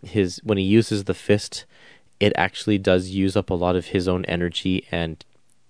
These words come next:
he needs to recharge and to, to rest before he does it again. And some,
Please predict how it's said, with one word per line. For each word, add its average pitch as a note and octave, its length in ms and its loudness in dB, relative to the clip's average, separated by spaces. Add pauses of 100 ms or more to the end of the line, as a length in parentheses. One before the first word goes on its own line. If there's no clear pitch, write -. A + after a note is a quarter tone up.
(420)
he - 220 -8
needs F#2 280 -4
to F2+ 140 0
recharge F2 640 0
and E2+ 160 -6
to, D#2+ 240 -2 (540)
to G2+ 160 -2
rest F2 560 2
before G2 320 2
he F#2+ 140 -4
does F2 180 0
it F#2 80 -2
again. E2+ 400 -2 (480)
And F#2+ 140 -2
some, A#2 260 2